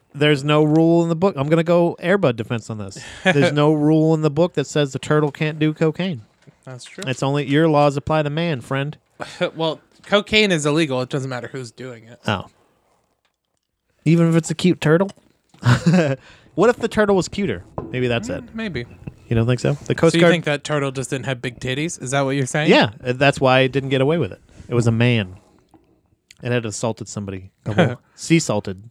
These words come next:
Speaker 1: <laughs>
Speaker 2: All right. That's it, everybody. That's the podcast.
Speaker 1: <laughs> Yeah, that's where we both
Speaker 2: Forever.
Speaker 1: jump out the window.
Speaker 2: <laughs>
Speaker 1: Uh, the Coast Guard believes that the turtle, uh, got caught in the line, which was connecting twenty-six packages of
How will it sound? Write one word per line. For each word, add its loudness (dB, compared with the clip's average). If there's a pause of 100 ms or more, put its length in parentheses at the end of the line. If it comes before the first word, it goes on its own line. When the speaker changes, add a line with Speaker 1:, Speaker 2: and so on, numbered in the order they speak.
Speaker 1:
<laughs> -10
Speaker 2:
All -4
right. -6 (480)
That's 2
it, 6
everybody. 0
That's -2
the 2
podcast. -4 (500)
Speaker 1:
<laughs> 0
Yeah, 0
that's -2
where 0
we 0
both 0
Speaker 2:
Forever. 0
Speaker 1:
jump -6
out 2
the 0
window. 0 (280)
Speaker 2:
<laughs> -14 (320)
Speaker 1:
Uh, 2
the -2
Coast 0
Guard 2
believes 2
that 0
the -2
turtle, 2
uh, 0
got -6
caught 0
in -2
the -2
line, 0
which -4 (840)
was 0
connecting -2
twenty-six -2
packages 0
of -6